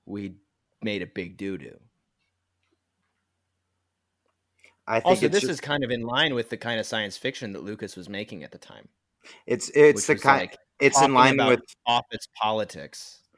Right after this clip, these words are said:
Speaker 2: it's in line with what science fiction was at that time.
Speaker 1: Sure.
Speaker 2: You know, it's like, uh,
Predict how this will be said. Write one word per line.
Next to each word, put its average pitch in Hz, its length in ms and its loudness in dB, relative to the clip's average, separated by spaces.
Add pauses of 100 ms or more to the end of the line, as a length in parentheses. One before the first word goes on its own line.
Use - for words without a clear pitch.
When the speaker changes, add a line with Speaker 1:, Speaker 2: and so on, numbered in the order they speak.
(260)
Speaker 2:
it's - 180 -4
in 135 100 -2
line 131 220 2
with 117 140 -2
what 110 120 -4
science 113 300 -2
fiction 104 320 -8
was 104 180 -2
at 98 200 -10
that - 180 -8
time. 90 400 -14 (1120)
Speaker 1:
Sure. - 420 -12 (340)
Speaker 2:
You 98 120 -10
know, 98 200 -4
it's - 260 -8
like, 98 200 -6
uh, 98 220 -4